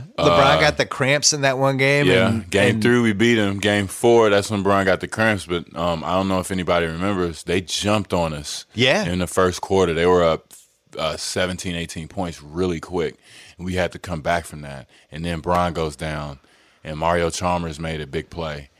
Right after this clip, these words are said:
Speaker 2: And, uh, yeah, it was, it was not easy. Then game five, it was like, you know,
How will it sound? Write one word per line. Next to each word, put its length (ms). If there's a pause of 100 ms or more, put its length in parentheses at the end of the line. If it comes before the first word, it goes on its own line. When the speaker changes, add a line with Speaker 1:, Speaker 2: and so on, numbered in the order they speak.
(500)
Speaker 2:
And, 300
uh, 160
yeah, 300
it 80
was, 320
it 140
was 200
not 220
easy. 240
Then 160
game 260
five, 440
it 80
was 200
like, 300
you 100
know, 260